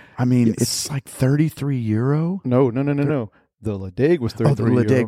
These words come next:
Speaker 1: was, yes.
Speaker 2: This one was twenty-seven euro.
Speaker 1: Oh,
Speaker 2: And I'm
Speaker 1: that's,
Speaker 2: telling
Speaker 1: yeah.
Speaker 2: you, this is a high-end bar.
Speaker 1: Oh, my.
Speaker 2: Anywhere in the United States, you'd be paying minimum sixty-five to seventy dollars for this.
Speaker 1: Yeah.
Speaker 2: I mean, the, the waiters are professional. The waitresses are professional. All very
Speaker 1: Yeah.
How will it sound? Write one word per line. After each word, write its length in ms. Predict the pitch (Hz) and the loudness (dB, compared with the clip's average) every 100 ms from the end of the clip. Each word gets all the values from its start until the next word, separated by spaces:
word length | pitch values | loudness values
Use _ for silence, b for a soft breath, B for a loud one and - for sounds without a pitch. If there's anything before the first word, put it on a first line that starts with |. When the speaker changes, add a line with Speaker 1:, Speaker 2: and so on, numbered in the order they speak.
| 98 | -2
Speaker 1:
was, 200 | 85 - | -4 -6
yes. 180 | 90 | -2
Speaker 2:
This 220 | 107 165 208 | 0 0 -2
one 180 | 127 | -4
was 200 | 110 101 | -4 -8
twenty-seven 720 | - - 120 110 - 139 170 117 | -10 -10 -8 -8 -6 -4 -4 -6
euro. 340 | 101 92 - - | -8 -10 -10 -2
Speaker 1:
Oh, 60 | 151 | 2
Speaker 2:
And 100 | 156 | 2
I'm 60 | |
Speaker 1:
that's, 100 | 147 | 2
Speaker 2:
telling 220 | 190 170 | 2 2
Speaker 1:
yeah. 60 | 113 | 0
Speaker 2:
you, 60 | 107 | 0
this 180 | 180 - | 0 2
is 100 | 117 | 0
a 120 | 107 | 0
high-end 1400 | 95 120 123 123 120 123 117 _ - 117 107 104 101 95 92 | -4 -6 -2 0 2 2 0 _ -6 -2 0 0 -4 -8 -6
bar. 300 | 90 85 127 | -2 -2 -2
Speaker 1:
Oh, 40 | |
my. 180 | 135 95 b b _ _ - | -2 -4 b b _ _ -2
Speaker 2:
Anywhere 360 | 131 139 131 | 2 4 4
in 40 | 120 | 2
the 60 | |
United 260 | 113 110 107 | 0 0 -2
States, 400 | - 120 107 - | -2 0 -2 -2
you'd 100 | 110 | -2
be 100 | 110 | -2
paying 520 | - 113 107 104 110 _ | -2 -4 -4 -4 -8 _
minimum 540 | 123 120 123 127 107 98 | -10 -4 0 0 0 -2
sixty-five 600 | - 123 - - 110 104 | -2 -2 -4 -6 -4 -4
to 40 | |
seventy 280 | 95 110 101 | -4 -6 -6
dollars 260 | 98 98 - | -6 -8 -12
for 100 | - - | -14 -14
this. 200 | - - - | -14 -18 -4
Speaker 1:
Yeah. 180 | - - - - | -4 -4 -12 -4
Speaker 2:
I 60 | 113 | -2
mean, 200 | 110 104 | 0 -2
the, 120 | - | -6
the 160 | 120 107 | -6 -4
waiters 440 | 113 135 131 113 | 2 2 4 2
are 80 | 113 | -2
professional. 580 | - 104 - 113 - 104 | -4 -8 -2 -2 -2 -8
The 60 | |
waitresses 500 | 101 120 131 123 107 | 0 0 0 -6 -6
are 60 | 107 | -8
professional. 760 | 90 - - 107 101 - 104 101 _ | -8 -14 -6 -4 -4 -8 -14 -16 _
All 480 | - 135 131 117 - - | 0 2 4 0 -4 -4
very 260 | 123 123 | 0 2
Speaker 1:
Yeah. 60 | 117 | 0